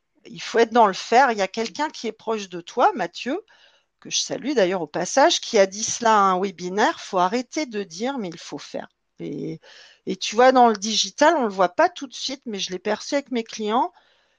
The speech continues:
Il y a une espèce de gymnastique et d'entraînement du numérique. Parce que quand tu vas sur des boîtes qui débutent sur cette transformation-là, elles s'imaginent une grosse montagne à gravir et en finale,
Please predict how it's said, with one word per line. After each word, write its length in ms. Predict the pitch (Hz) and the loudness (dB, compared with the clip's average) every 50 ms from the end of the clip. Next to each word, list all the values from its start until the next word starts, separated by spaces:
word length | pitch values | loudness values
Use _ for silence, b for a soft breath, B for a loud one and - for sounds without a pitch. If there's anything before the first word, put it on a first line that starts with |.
| _ _ _ _ _ _ - | _ _ _ _ _ _ -10
Il 140 | 185 175 180 | -10 0 2
y 60 | 202 | 2
a 40 | 202 | 4
une 120 | 202 220 | 4 4
espèce 440 | 226 233 - - - 254 254 233 214 | 2 2 2 4 4 4 4 4 2
de 200 | 196 226 208 180 | -2 0 0 0
gymnastique 1000 | 190 185 - - - 269 302 302 294 285 277 269 262 - - - 320 320 - - | 2 2 2 2 2 2 2 2 4 4 4 4 2 0 -4 -6 -6 -6 -4 -2
et 80 | 262 214 | -2 -2
d'entraînement 680 | 196 185 214 226 240 233 - - 285 277 285 294 311 | 0 0 0 0 0 -2 0 0 2 2 2 -2 -4
du 180 | 302 240 247 226 | -4 -4 -4 -2
numérique. 640 | 226 240 262 254 247 233 214 240 277 277 - - 226 160 - b b b b b b b b b _ _ | 0 0 2 2 2 2 2 0 -2 -4 -4 -4 -4 -4 -4 b b b b b b b b b _ _
Parce 220 | - 196 - - | 0 0 0 -2
que 100 | - 240 | -2 -4
quand 260 | 220 - - 339 403 | -4 2 4 4 4
tu 160 | 392 - - | 4 0 2
vas 140 | 269 285 320 | 4 4 4
sur 260 | 302 - - 285 247 | 4 2 0 -2 -2
des 140 | 202 233 233 | 0 0 -2
boîtes 300 | 202 202 254 277 330 - | 2 4 4 4 4 2
qui 180 | - - 226 208 | -4 -12 -12 -8
débutent 400 | 185 220 226 214 226 262 - - | -4 -4 -4 -4 -6 -10 -12 -12
sur 160 | - 240 - | -12 -10 -6
cette 220 | - 226 202 - | -2 -2 -2 -2
transformation-là, 960 | - - 233 220 - - - 220 220 208 196 208 - - 208 196 214 254 285 277 | -2 -4 -4 -4 -4 -4 -4 -2 0 0 -2 -2 -2 -4 -2 2 4 4 4 4
elles 60 | 254 | 2
s'imaginent 600 | - - - 233 220 214 208 220 226 277 262 214 | 0 -2 -2 0 2 4 4 4 2 0 -2 -2
une 80 | 180 | -4
grosse 500 | 175 170 - - 330 349 320 - - - | -4 -8 -6 -4 -4 -2 -2 -4 -4 -6
montagne 480 | 262 240 254 240 - - 254 247 240 226 | -4 -4 -4 -2 2 4 4 4 4 2
à 100 | 208 190 | 0 0
gravir 560 | 190 190 190 190 180 180 190 220 247 269 247 | -2 0 0 0 0 0 -2 -4 -2 -2 -2
et 80 | 208 185 | 0 0
en 120 | 180 180 | 0 -2
finale, 540 | - - - 226 226 226 247 285 311 277 | -2 -4 -8 -4 0 4 4 4 4 2